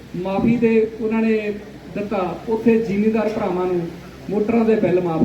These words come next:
ਕੀਤੇ। ਦੂਸਰੀ ਗੱਲ, ਜਦੋਂ ਦੂਸਰੀ ਵਾਰੀ ਆਪਣੀ ਸਰਕਾਰ ਬਣੀ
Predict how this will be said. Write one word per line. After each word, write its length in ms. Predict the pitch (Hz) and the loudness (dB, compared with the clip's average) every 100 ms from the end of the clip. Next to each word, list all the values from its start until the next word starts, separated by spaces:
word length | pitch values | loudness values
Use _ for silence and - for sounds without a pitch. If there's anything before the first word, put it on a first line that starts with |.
| - | 0
ਕੀਤੇ। 200 | 151 139 135 117 - - - | -2 -4 -6 -8 -14 -18 -2
ਦੂਸਰੀ 360 | 196 226 240 247 | 2 4 4 2
ਗੱਲ, 220 | 226 220 | 2 0
ਜਦੋਂ 260 | 220 226 220 | 0 2 0
ਦੂਸਰੀ 420 | 185 208 240 247 | 0 -2 0 0
ਵਾਰੀ 220 | 240 240 | 0 0
ਆਪਣੀ 260 | 226 233 226 | 0 0 -2
ਸਰਕਾਰ 460 | 208 202 185 190 | -2 -2 0 0
ਬਣੀ 300 | 185 175 165 | 0 0 -2